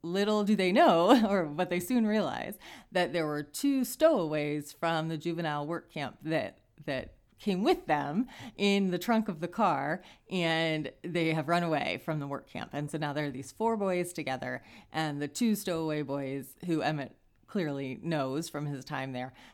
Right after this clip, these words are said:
have decided they have different plans about some other things that they wanna do before, uh, they will let Emmett go off and, and find his mother and live his ha-,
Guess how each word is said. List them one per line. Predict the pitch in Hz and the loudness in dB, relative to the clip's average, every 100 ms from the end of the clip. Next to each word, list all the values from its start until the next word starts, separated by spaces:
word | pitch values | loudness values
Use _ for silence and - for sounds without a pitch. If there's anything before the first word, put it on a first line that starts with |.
| - | -4
have | 160 135 | -2 -2
decided | 151 151 151 143 139 | -2 0 0 0 -2
they | 151 | -4
have | 147 | 0
different | 311 320 - | 2 2 0
plans | - 165 151 | -2 -2 -2
about | 143 143 | -4 -6
some | - | -4
other | 160 156 | -2 -2
things | 151 143 143 | -2 -6 -6
that | 139 | -8
they | 147 | -6
wanna | 139 139 135 | -6 -6 -8
do | 135 139 135 131 - - _ | -6 -6 -6 -8 -12 -20 _
before, | - 156 - 151 143 131 120 - | -6 -6 -4 -4 -2 -2 -4 -6
uh, | - - | -10 -8
they | 135 | -6
will | 139 123 | -6 -6
let | 127 - | -8 -6
Emmett | 135 127 - _ _ - | -6 -6 -10 _ _ -10
go | 143 131 | -6 -4
off | 131 - - - | -4 -6 -8 -10
and, | 135 139 | -10 -10
and | - 135 | -8 -6
find | 131 131 | -6 -6
his | 131 127 | -8 -8
mother | 139 123 127 | -8 -6 -8
and | 131 | -8
live | 135 120 - _ | -8 -10 -16 _
his | 147 143 - | -16 -14 -14
ha-, | - | -18